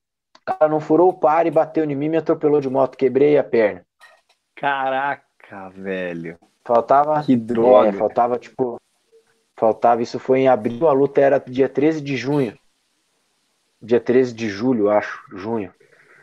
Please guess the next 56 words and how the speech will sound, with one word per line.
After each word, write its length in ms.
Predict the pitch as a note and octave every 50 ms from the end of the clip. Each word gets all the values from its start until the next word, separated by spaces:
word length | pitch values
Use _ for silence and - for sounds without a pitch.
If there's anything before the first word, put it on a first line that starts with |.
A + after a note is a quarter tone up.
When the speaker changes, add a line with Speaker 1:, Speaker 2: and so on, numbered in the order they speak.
| _ _ _ _ _ _ -
Speaker 1:
E 180 | G#2+ A2+ A#2+ B2+
aí, 680 | C3 B2+ B2+ C3 C#3 D#3 F3 F#3+ G3+ A3 A3 G#3+ G#3+ _ _ _ _ _ _ _ _ _ _ _
cara, 480 | - D#3+ D#3 E3 D#3+ D3 C3 B2 A#2 A2
e, 200 | G#2+ G2 E2+ F2+ F2+ - - _
e 140 | - - G#2+
pandemia, 800 | - _ - C#3+ D3+ D3 D3+ C#3+ B2+ B2 C3 D3 D#3 D#3+ D#3+ D3
e 120 | C#3 C3+ C#3+
aí 100 | C#3+ D3
eu 120 | D3+ C#3
fui 160 | - - C#3+
pro 140 | - - C#3
trabalhador 920 | - - D3 C3+ B2+ B2 C3+ C3+ C3+ C3 A2+ G#2 A#2+ C3+ D3 D3+ D3+ D3
e 60 | C3+
cirurgia, 1040 | B2+ - - D3 D3+ D3 D3 C#3 A#2 G2 G#2 A2 A#2+ C#3 D#3 E3 D#3+ D#3 D3+ C#3 C3
e 760 | B2+ B2+ B2+ B2+ B2+ B2 B2 A#2+ A#2+ A#2+ A#2 A#2 A2+ A2 G#2+ -
graças 420 | A#2 A#2+ C3+ D3 D#3+ - D#3 D3
a 100 | D3+ C#3+
Deus 320 | B2 G#2+ B2 C3+ D3+ D3 D3
eu 80 | C#3+
conversei 460 | - - D3 C#3+ C#3 C3+ - - C#3+ C3+
com 100 | - C3+
o 40 |
médico 420 | B2+ C3 C3+ C#3+ C3+ - - - B2+
lá 280 | B2+ B2+ C3 C#3 C#3
e 40 | C3+
falei, 240 | C3+ - B2+ B2 C3
ó, 120 | C#3+ C#3 B2+
cara, 260 | - - A#2 G#2+ G#2
pô, 220 | - - B2+ C3
não 100 | A#2+ A2
põe 160 | - - B2 C3
aquelas 300 | C3 - C3 C#3+ C#3 C3+
gaiolas 340 | B2+ C3 B2+ C3 C3+ C3+
na 60 | C3+ C3
minha 160 | B2+ A#2 A2
perna, 380 | - - A2+ A#2+ C3 C#3+ C3+
porque 160 | C3 _ - B2+
eu 80 | -
tenho 160 | - C3+ C#3 C#3
uma 100 | C#3 C3
luta 340 | A#2 A#2 C3 D3+ D3 - A#2+
e 100 | - -
tal, 280 | A#2+ B2 C3+ C#3 C3+
e 100 | C3 B2+
o 60 | A#2+
cara 200 | - - B2 B2
falou, 220 | - - - B2 C3+
não, 160 | E3 G3 G3
cara, 220 | G3 - D#3 C#3+
adoro 300 | C#3 B2 C3 D3 D#3+ D#3+
luta, 380 | C#3 C3 C3+ D#3+ F#3+ G3 - -
não 100 | C#3 C3
sei 140 | - - A2+
o 60 | - _
quê 240 | - E3 E3+ D#3 C3
mesmo. 320 | B2 D3 F3 F3 D#3 -